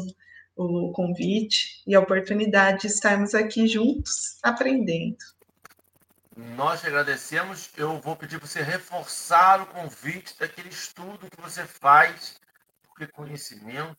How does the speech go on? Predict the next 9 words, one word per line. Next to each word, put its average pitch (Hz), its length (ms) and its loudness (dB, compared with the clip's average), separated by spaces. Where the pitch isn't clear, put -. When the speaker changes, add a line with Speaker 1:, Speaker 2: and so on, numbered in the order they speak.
Speaker 2:
não 143 380 -12
ocupa - 380 -20
espaço, - 840 -2
Sandra. 98 520 -16
Por 123 140 -4
favor, 139 220 -4
reforce 139 440 -4
aquele 143 160 -12
convitezinho. 127 880 -10